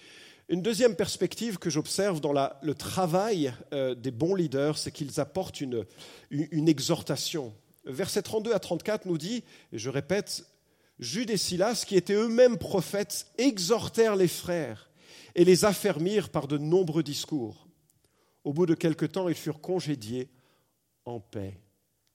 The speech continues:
par les frères pour retourner vers ceux qui les avaient envoyés. »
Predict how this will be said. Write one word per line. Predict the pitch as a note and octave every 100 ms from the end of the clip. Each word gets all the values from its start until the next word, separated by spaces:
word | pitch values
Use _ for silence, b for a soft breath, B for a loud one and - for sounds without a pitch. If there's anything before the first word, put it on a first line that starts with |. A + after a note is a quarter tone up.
| _
par | G2 G2
les | G2
frères | - F#2 E2+ - _ _ _ _ _ _ _ _ _ _ _
pour | B2+ G#2+
retourner | C3+ B2+ B2+ A#2+
vers | A2
ceux | - A#2+
qui | A#2
les | G#2+ G2+
avaient | G2+
envoyés. » | G2+ F#2 F#2+ G2